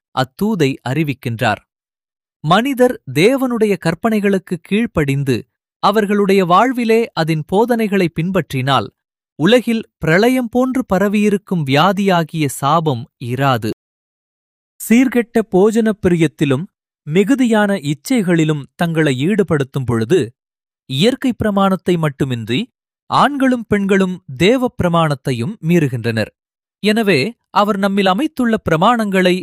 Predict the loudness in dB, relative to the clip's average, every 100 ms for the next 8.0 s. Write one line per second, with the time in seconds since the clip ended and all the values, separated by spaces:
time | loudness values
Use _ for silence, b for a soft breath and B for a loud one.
0 | -6 -2 0 0 0 0 0 0 -2 -2
1 | 0 0 0 -4 -4 -6 -6 -8 -4 -2
2 | -2 -2 -2 -2 -6 -6 -4 -2 0 -2
3 | -4 -8 _ _ _ _ _ 0 2 2
4 | -2 -6 -4 -4 -2 -2 -2 -2 -2 0
5 | -4 -2 0 0 0 2 2 0 -4 -10
6 | -2 0 2 0 0 0 0 -2 -4 -2
7 | -2 -2 -6 -8 -6 -6 -6 -2 -2 -2